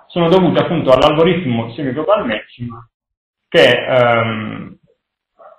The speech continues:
va a, ehm, dividere l'immagine in, diciamo, in sotto, in, in sottoimmagini per velocizzare il processo. Per cui semplicemente quello che vedete è,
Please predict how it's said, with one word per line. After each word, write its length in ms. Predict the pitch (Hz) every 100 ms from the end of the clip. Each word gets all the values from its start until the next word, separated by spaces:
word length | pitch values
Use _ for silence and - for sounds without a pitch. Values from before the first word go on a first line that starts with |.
| _
va 440 | 135 151 135 -
a, 440 | - 143 127 127 127
ehm, 920 | 120 117 113 110 107 104 107 107 107 _ 120
dividere 400 | 165 180 117 107
l'immagine 560 | 151 196 165 120 117 120
in, 380 | 135 127 120 117 - _ _
diciamo, 300 | 123 117 117
in 220 | 117 120
sotto, 640 | 120 - 160 - 127 117 120
in, 400 | 123 120 117 113 -
in 160 | 117 113
sottoimmagini 1040 | - 156 156 156 127 101 - 120 135 139 _ _ _
per 200 | - 123
velocizzare 760 | 117 165 170 151 120 127 110 107
il 60 | 104
processo. 500 | 113 - 98 - - - _ _ - _ _ _ _ _ _
Per 160 | 127
cui 140 | 143 123
semplicemente 540 | 131 131 156 123 120
quello 160 | 156 160
che 80 |
vedete 720 | 175 180 113 110 123 120 - _
è, 480 | 135 117 - -